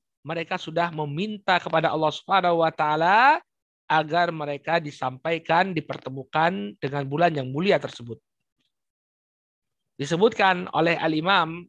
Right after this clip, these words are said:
Ibnu Rajab Al-Hambali dalam kitab Lataiful Ma'arif, ya, beliau menyebutkan sebuah riwayat dari Mu'alla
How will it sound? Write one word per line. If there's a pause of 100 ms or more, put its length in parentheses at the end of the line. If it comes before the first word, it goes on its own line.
(120)
Ibnu
Rajab
Al-Hambali (800)
dalam
kitab (220)
Lataiful
Ma'arif, (1300)
ya, (300)
beliau
menyebutkan
sebuah
riwayat
dari
Mu'alla